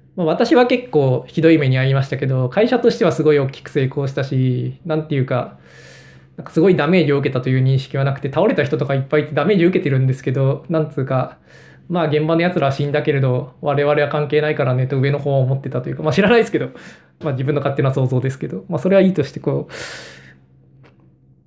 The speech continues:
まあ、自分らはまだ若い会社なんでね、もっとバンバン行くぜと思ってたけれど、まあ、キャリアとメーカーはもうすごい、もうダメージを受けて、まあ、けど、うちらも、うん、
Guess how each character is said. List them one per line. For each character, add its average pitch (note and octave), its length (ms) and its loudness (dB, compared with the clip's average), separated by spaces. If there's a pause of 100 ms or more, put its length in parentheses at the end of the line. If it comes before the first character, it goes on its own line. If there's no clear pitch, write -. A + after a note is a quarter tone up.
(140)
ま A#3+ 60 0
あ、 - 20 4
自 G3+ 160 6
分 A4 160 8
ら G#3+ 80 4
は D#3 60 2
ま D#3+ 120 2
だ D3 100 4
若 C#3 200 2
い D#3+ 80 2
会 C#3 140 2
社 C#3+ 100 -2
な C#3 100 0
ん C3+ 60 0
で C3+ 80 2
ね、 C3+ 460 -2
も D#3+ 100 -2
っ D#3+ 60 -6
と D3+ 100 2
バ D3 120 2
ン D#3 80 2
バ C#3+ 80 0
ン C3+ 40 2
行 C3 60 2
く C#3 80 -2
ぜ C3+ 100 0
と C#3 100 -6
思 C3+ 140 0
っ C3+ 40 -8
て - 60 -16
た C3 120 -4
け C3+ 80 -8
れ C3+ 100 -4
ど、 D#3 160 -6 (100)
ま - 80 -6
あ、 - 20 -6
キ - 100 -6
ャ G3 60 4
リ A#3+ 140 2
ア B3 100 4
と A#3+ 120 4
メ G#3 200 6
ー G#3 60 2
カ G#3 100 6
ー - 20 8
は F#3+ 200 6
も F3+ 140 4
う D#3 40 0
す E3 120 0
ご E3 140 6
い、 C#3+ 200 -2 (1800)
も F3 120 -2
う D3 40 2
ダ D3+ 120 0
メ D#3+ 140 4
ー C#3 40 2
ジ C#3+ 60 2
を C3+ 60 4
受 C3+ 100 -4
け - 20 -6
て、 E3+ 60 -4
ま D3 80 -2
あ、 - 20 -10
け E3 80 0
ど、 C#3+ 100 -2
う D#3+ 120 -4
ち - 100 -6
ら G#4+ 100 2
も、 E3 320 -2 (440)
う F3 100 -6
ん、 C#3 260 -2